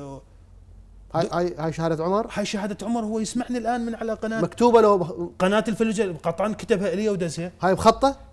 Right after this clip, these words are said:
Speaker 2: لا، هم-، هو مراسلات يد-، يدز لي، لأن هو
Speaker 1: يعني مر-، يعني
Speaker 2: إحنا بعد دكتور، إحنا بعالم التكنولوجيا،
Speaker 1: إيه، يعرف قصدي.
Speaker 2: بعالم التكنولوجيا.
Speaker 1: قصدي ما، ما أقصد بخط القلم الحبر لو
Speaker 2: نعم،
Speaker 1: جاف، يعني
Speaker 2: نعم.
Speaker 1: بقصد
Speaker 2: عن
Speaker 1: بال-
Speaker 2: طريق الإيميل الشخصي إله.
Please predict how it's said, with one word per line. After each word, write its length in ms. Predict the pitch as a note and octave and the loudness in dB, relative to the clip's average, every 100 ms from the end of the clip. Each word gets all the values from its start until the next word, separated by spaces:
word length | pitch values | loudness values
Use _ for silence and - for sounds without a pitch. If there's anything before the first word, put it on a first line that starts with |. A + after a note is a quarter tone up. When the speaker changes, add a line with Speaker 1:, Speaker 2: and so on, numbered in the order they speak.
| - | -12
Speaker 2:
لا، 160 | E3 F3 | -8 -6
هم-، 120 | G#3+ | -6
هو 240 | F3+ A#3+ A3+ | 0 2 2
مراسلات 580 | A3+ A3 A#3+ A#3 A3+ | 4 2 2 -2 -2
يد-، 120 | F#3 D#3+ | -4 -6
يدز 320 | D3 C3+ A#2+ | -6 -8 -8
لي، 120 | D#3+ | -10
لأن 220 | D#3+ D#3 | -6 -4
هو 220 | F3+ F#3 - | -4 -4 0
Speaker 1:
يعني 220 | G3+ G3+ A3 | 4 6 4
مر-، 420 | G3+ F#3+ G3 A#3 | 0 -2 0 2
يعني 140 | - | 4
Speaker 2:
إحنا 260 | G#3+ B3 B3 | 4 4 2
بعد 240 | A#3 A#3 | 2 2
دكتور، 540 | A#3 - D4 C#4+ A3+ - - - | -2 2 6 6 4 -6 -18 -10
إحنا 200 | - B3 | -4 -2
بعالم 340 | G#3+ G3+ B3+ A#3+ | 2 4 4 0
التكنولوجيا، 480 | - - G#3+ G#3+ F3+ | -4 -2 4 6 8
Speaker 1:
إيه، 80 | |
يعرف 360 | G3 - A3 D#3 | 8 6 4 2
قصدي. 200 | E3+ E3+ | -2 4
Speaker 2:
بعالم 220 | A3 A#3 | 4 4
التكنولوجيا. 640 | A3+ A3 G#3 F#3 E3 D3 | 0 -2 -2 0 0 2
Speaker 1:
قصدي 180 | G3 F#3 | 2 6
ما، 240 | B3 C#4+ A#3 | 6 8 6
ما 80 | |
أقصد 200 | B3+ A#3 | 4 2
بخط 280 | F3+ G#3+ G#3+ | 0 2 2
القلم 300 | G#3 G#3+ G#3 | 2 2 2
الحبر 280 | F#3 A3 F#3+ | 4 4 6
لو 120 | F3+ | 6
Speaker 2:
نعم، 100 | D#3 | 4
Speaker 1:
جاف، 100 | D3+ | 4
يعني 140 | E3 E3 | 2 2
Speaker 2:
نعم. 220 | E3+ G3 | 2 2
Speaker 1:
بقصد 360 | F#3+ - G3 | -2 -4 -2
Speaker 2:
عن 60 | F3+ | 0
Speaker 1:
بال- 160 | F#3+ F#3 | 0 4
Speaker 2:
طريق 280 | G#3+ A3 | 2 2
الإيميل 460 | G#3 G3+ G#3 A3 G3+ | -2 0 -2 -2 -2
الشخصي 680 | G3 D#3 - A#3 - C#3+ A#2+ | -6 -6 -4 -2 -2 -8 -8
إله. 160 | A#2 | -10